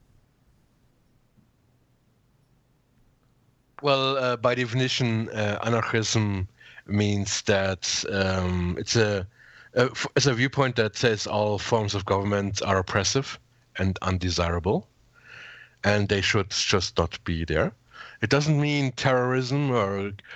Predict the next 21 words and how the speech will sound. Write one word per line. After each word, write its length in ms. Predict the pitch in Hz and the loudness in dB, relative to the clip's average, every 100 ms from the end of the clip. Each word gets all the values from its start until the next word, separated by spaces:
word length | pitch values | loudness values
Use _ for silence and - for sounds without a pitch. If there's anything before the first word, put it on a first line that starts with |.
| - - | -14 -2
or 120 | 101 | 0
civil 320 | 92 131 107 | 2 2 2
chaos 720 | 101 131 110 120 123 - - - - - - _ | 0 2 2 0 -6 -12 -12 -14 -20 -20 -20 _
or, 840 | 107 107 101 98 98 98 95 95 82 | 2 4 2 2 0 0 0 0 0
um, 840 | 95 95 90 92 87 87 87 87 82 _ - - - | 2 2 2 0 0 0 0 -2 -4 _ -20 -20 0
or 200 | 98 95 | 2 2
a 180 | 78 98 | 0 0
life 300 | 101 107 107 | 0 0 0
without 300 | 95 92 87 | 0 0 0
rules. 680 | 98 104 117 - - - - _ _ _ _ _ | -2 -2 -4 -6 -8 -8 -12 _ _ _ _ _
It's, 340 | 110 104 - - | -4 -2 -2 0
uh, 380 | 113 110 107 110 | 2 2 0 -2
it, 280 | 107 - 131 | -6 -6 -4
it 100 | - | 0
just 240 | 127 - | 0 2
means 600 | 131 123 120 - - - _ - - - _ | 2 2 -2 -4 -4 -6 _ -20 -20 -20 _
that 880 | 123 120 117 113 107 - - - - | 0 2 4 0 -2 -4 -4 -4 -2
it 100 | 131 | 0
advocates 440 | 131 127 - 117 - | 0 0 0 0 0
self-governed 1400 | 131 113 - - - _ _ - - 110 120 107 95 | 0 0 -2 -8 -10 _ _ -20 -16 0 2 2 -2
societies 840 | 92 90 90 87 - 82 - - | -4 -2 -2 -4 -8 -12 -14 -16